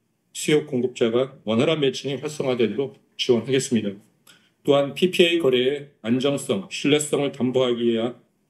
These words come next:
계약에 대한 보증 보험 서비스와 같은 신규 서비스도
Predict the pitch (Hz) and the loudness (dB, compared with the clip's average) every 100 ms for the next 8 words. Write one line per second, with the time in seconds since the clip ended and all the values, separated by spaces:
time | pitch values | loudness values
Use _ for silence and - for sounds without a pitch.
0 | _ - 123 135 127 131 139 135 - _ | _ 2 2 4 2 -2 -4 -10 -20 _
1 | 131 131 156 151 151 123 131 131 131 - | 2 2 0 -6 -2 0 0 -2 -4 -2
2 | 131 123 - 123 127 117 - - 131 120 | -2 -2 0 0 0 -6 -14 -4 -2 0
3 | - 156 147 - 135 120 - - 139 143 | 0 0 -2 0 0 0 -6 -2 -2 -2